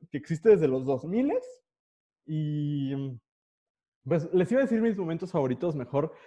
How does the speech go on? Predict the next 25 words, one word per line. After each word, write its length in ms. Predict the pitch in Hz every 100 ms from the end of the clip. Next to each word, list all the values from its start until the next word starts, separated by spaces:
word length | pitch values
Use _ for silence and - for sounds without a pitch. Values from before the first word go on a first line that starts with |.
| -
les 220 | 131 127
digo 300 | 120 139 165 160
los 160 | 127
momentos 320 | 127 127 147 156
más 160 | 151
raros 300 | 143 135 147
que 100 | -
he 40 | 127
visto 200 | 123 139
en 60 |
la 60 | 117
academia. 380 | 110 113 107 -
Una 220 | 170 233
concursante 500 | 254 180 147 151 151
llamada 280 | 190 135 139
Yolette 420 | 131 117 127 - -
una 220 | 147 147
vez 220 | 143 226 - -
se 100 | -
hizo 180 | 170 214
pipí 380 | 156 - 156 143 -
<laughs> 140 | -
en 180 | - 151
una 220 | 156 151
clase. 420 | 143 131 139 -